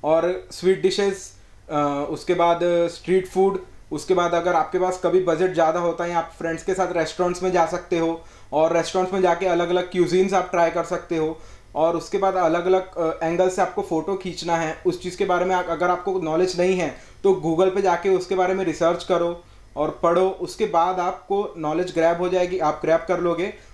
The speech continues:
उसके बाद आप study कर लोगे, तो उसके बाद आपको properly समझ आ जाएगा कि मुझे ऐसे काम करना है। और आपका अगर पेज एक बार चलने लग गया, लोगों तक पहुंचने लग गया, viral होने लग गई चीज़ें within locality,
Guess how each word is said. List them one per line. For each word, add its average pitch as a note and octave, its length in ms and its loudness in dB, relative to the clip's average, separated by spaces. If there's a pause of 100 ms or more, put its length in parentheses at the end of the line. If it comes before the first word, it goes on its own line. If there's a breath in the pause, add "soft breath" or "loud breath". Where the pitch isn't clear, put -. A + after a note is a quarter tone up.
उसके D#3+ 220 -2
बाद F3 280 2
आप F#3 180 0
study F3 320 2
कर F#3 160 0
लोगे, F3+ 300 2
तो A3 180 2
उसके G#3 300 -4
बाद G#3 120 2
आपको G#3 240 -2
properly G#3 420 -2
समझ G#3 280 0
आ F3 120 4
जाएगा E3 340 0
कि A3+ 160 -4
मुझे G3 240 0
ऐसे F3 340 -2
काम F#3+ 220 0
करना D#3 280 -2
है। - 340 -10 (120)
और F3 120 2
आपका F3+ 380 0
अगर G#3 160 0
पेज G3+ 440 2
एक E3 200 -4
बार G3 280 0
चलने F#3+ 300 2
लग F3 240 0
गया, C#3 260 2
लोगों E3 300 0
तक G3+ 60 -2
पहुंचने F#3 440 -2
लग D#3+ 220 0
गया, E3 140 4
viral D#3+ 320 2
होने F3 240 -2
लग F3 200 0
गई G3 120 4
चीज़ें D#3+ 380 -2
within E3+ 240 4
locality, F3 600 0